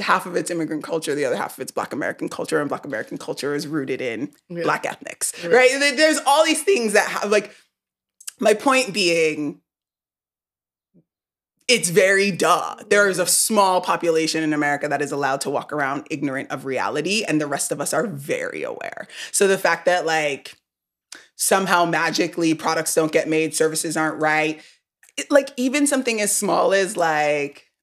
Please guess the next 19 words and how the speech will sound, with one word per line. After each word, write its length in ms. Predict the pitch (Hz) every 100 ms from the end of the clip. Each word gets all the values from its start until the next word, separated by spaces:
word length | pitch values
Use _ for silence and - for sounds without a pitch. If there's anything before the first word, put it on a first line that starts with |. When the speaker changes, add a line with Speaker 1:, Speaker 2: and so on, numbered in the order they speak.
| -
Speaker 1:
okay, 180 | - 135
so 140 | 139
I've 100 | 143
been 100 | 170
having 320 | 160 139 143
this 140 | 135 120
conversation 560 | - 110 - 90 98
with 160 | 104 -
people. 280 | - - 113
This 100 | 156
is 40 |
the 80 | 165
first 160 | 147 -
time 120 | 135
I'm 60 |
saying 200 | 143 101
it 120 | 98 -
publicly. 500 | - 87 - - - - - - -
Okay, 220 | 185 160